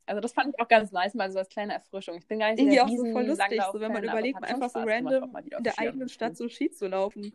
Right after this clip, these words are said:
Speaker 2: Ich hab das halt auch auf Instagram bei voll vielen Leuten gesehen, wie die halt einfach so
Speaker 1: <laughs>
Speaker 2: Leute
Speaker 1: Ja.
Speaker 2: gefilmt haben, die halt mit Skiern über die Straße gelaufen sind, so.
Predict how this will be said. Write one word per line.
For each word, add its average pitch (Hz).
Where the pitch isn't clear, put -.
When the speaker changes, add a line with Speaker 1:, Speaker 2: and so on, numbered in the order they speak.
Speaker 2:
Ich -
hab 254
das 285
halt 254
auch 247
auf 233
Instagram 226
bei 214
voll 247
vielen 240
Leuten 240
gesehen, 240
wie -
die 233
halt 208
einfach 226
so 320
Speaker 1:
<laughs> -
Speaker 2:
Leute 220
Speaker 1:
Ja. -
Speaker 2:
gefilmt 202
haben, 208
die 226
halt 226
mit 220
Skiern 240
über 208
die 208
Straße -
gelaufen 185
sind, 185
so. 190